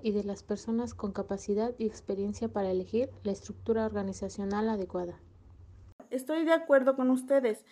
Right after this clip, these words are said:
Speaker 2: y no hay que olvidar que para tener un diseño organizacional excelente, debemos seguir ciertas etapas, tales como, en primer lugar, la identificación y formación de nuestro equipo de trabajo.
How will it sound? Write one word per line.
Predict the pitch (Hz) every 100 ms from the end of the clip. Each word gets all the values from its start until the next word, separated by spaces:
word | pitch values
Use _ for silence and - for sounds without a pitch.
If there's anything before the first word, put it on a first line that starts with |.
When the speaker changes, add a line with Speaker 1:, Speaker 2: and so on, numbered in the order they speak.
| _ _
Speaker 2:
y | 277
no | 277
hay | 294
que | 294
olvidar | 339 302 262 247 247
que | 269
para | 262 240 226
tener | 214 226 226 220 -
un | 247
diseño | 247 240 240 240
organizacional | 233 226 208 208 202 220 220 233 233
excelente, | 233 302 302 294 240 240 277 - - _
debemos | 247 269 285 311 339
seguir | 330 233 220 220
ciertas | 233 208 - 226
etapas, | 220 - 285 277 - - -
tales | 247 262 262 262
como, | - 247 240 277 277
en | 240 240
primer | 247 247 277 294
lugar, | 311 262 254 254 - _ _ -
la | 247
identificación | 254 240 240 226 233 220 226 262 269
y | 269
formación | 262 240 226 226 262 277 311
de | 285
nuestro | 254 247 220
equipo | 214 240 247
de | 226
trabajo. | 214 202 202 202 202 202